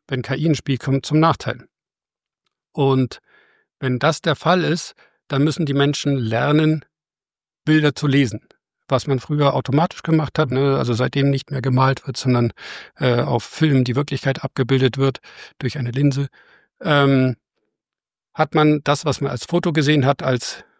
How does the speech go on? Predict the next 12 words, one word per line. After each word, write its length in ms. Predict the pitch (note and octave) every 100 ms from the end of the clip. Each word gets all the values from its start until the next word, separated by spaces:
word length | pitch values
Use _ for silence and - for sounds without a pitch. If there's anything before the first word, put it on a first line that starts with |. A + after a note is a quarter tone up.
| _ _ _
wahrhaftig 540 | - A#2 C3 - B2 -
wahrgenommen. 540 | A2+ A2+ A#2 A#2 A#2 _ _ _ _ _ _ _ - - _ _ _ _ _ _ _ -
Wenn 100 | C#3+
man 100 | D3
jetzt 120 | C3+
aber 160 | D3 C3+
lernt, 440 | C#3 D3 C#3+ - _ _ -
das 140 | B2+
ist 60 | C3+
alles 220 | C3 A#2+
nicht 180 | G3 -
wahrhaftig, 540 | C3 B2+ - E3+ -